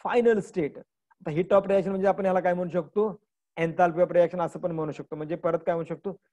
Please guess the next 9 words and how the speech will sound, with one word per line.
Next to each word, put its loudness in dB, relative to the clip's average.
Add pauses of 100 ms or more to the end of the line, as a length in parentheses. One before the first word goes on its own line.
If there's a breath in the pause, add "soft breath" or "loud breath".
(420)
Change 6 (140)
in 0
the 4 (140)
enthalpy 4
of 6
reaction 0 (720)
at 2
constant 4
pressure -2